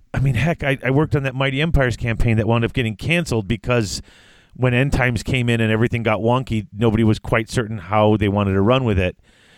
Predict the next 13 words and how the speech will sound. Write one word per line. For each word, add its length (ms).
Uh, 240
and 140
I 160
just 240
wrote 180
rules 360
just 320
to 100
get 160
experiences 800
to 100
your 140
units 600